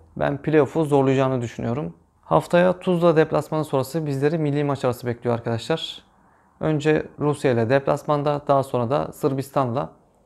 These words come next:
kendi sahamızda sıfır sıfırın rövanşına çıkacak milli takımımız.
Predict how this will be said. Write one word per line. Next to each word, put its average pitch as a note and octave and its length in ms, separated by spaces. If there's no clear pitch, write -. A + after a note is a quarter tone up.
kendi C#3+ 260
sahamızda B2+ 380
sıfır C#3+ 240
sıfırın C3+ 340
rövanşına C3+ 420
çıkacak A2 380
milli A#2 260
takımımız. A#2 640